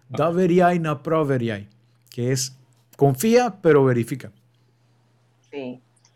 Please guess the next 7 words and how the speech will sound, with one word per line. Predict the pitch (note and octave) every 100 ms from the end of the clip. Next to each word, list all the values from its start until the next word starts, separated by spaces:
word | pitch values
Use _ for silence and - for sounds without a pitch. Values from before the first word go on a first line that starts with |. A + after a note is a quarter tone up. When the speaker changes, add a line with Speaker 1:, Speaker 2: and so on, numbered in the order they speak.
| -
Speaker 3:
incluso | D#3 D#3 D#3+ G3+
te | G3+
hacen | D#3+ G3+ F#3+
hasta | E3+ D#3
llamadas | C#3+ C3+ C3+ D#3 F3+ C3+ C#3 - - _ _ _
y | D3 C#3+
tú, | C3+ D#3 D3+